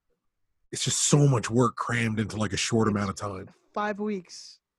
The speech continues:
Speaker 2: that you're, five weeks of work, but normally it's what, four
Speaker 1: Sixteen.
Speaker 2: months?
Speaker 1: Just about
Speaker 2: So
Speaker 1: three and a half. Yeah.
Speaker 2: So, <laughs> yeah, it's, it's a little bit
Speaker 1: It's awful.
Speaker 2: it's a little crazy.
Speaker 1: It's, it's awful. It should be illegal.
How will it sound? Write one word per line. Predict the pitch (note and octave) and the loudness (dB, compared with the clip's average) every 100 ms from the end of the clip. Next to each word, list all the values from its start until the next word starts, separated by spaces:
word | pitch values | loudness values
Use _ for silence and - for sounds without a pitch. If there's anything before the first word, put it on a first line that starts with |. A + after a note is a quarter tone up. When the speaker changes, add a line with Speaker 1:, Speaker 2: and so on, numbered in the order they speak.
| _ _ _ _ _ _ _ - | _ _ _ _ _ _ _ -16
Speaker 2:
that | F#3+ - | -14 -12
you're, | F3+ F#3 F#3+ | -14 -14 -10
five | A#3+ A#3+ | -6 -4
weeks | B3+ A3 | -4 -6
of | F#3+ | -4
work, | G3+ F3 _ | -4 -4 _
but | F#3+ F3+ _ - | -10 -10 _ -4
normally | G#3+ G#3+ G3+ F3+ | 0 0 0 -4
it's | E3+ - | -6 -10
what, | F3 E3 - _ _ _ _ _ | -10 -10 -12 _ _ _ _ _
four | F#3 | 0
Speaker 1:
Sixteen. | F#3 F2 A2+ G#2 | 2 2 0 -2
Speaker 2:
months? | E2+ _ _ _ _ _ _ _ _ _ _ _ _ | -6 _ _ _ _ _ _ _ _ _ _ _ _
Speaker 1:
Just | C#3 - | -2 0
about | G#2 G2+ E3+ | 0 -2 2
Speaker 2:
So | |
Speaker 1:
three | C#3+ B2+ | 6 6
and | |
a | F#2+ | 6
half. | G2+ F#2+ _ _ - | -2 -4 _ _ -6
Yeah. | A#2+ A#2+ - | -6 -6 -8
Speaker 2:
So, | G3 F3+ F3 F3+ | -6 -6 -6 -8
<laughs> | |
yeah, | G3+ G3 - F#3 G#3 | -10 -10 -10 -10 -10
it's, | F#3+ - | -10 -8
it's | F#3+ - F#3 | -8 -10 -12
a | F#3+ | -10
little | F3+ F3 | -8 -10
bit | E3+ F3 - | -10 -12 -8
Speaker 1:
It's | - | 0
awful. | C#3 - A3 | 2 2 -2
Speaker 2:
it's | A3 | -4
a | B3 | -6
little | G3 | -6
crazy. | - E3 D#3 D#3 _ _ _ | -8 -10 -12 -16 _ _ _
Speaker 1:
It's, | - - - | -12 -10 -8
it's | A2+ - | -6 -4
awful. | A2 A#2 - - - - | -4 -4 -6 -14 -16 0
It | C3 | 4
should | - C3 | 6 8
be | B2 | 8
illegal. | G#2 G2+ F#2 - | 6 2 0 -6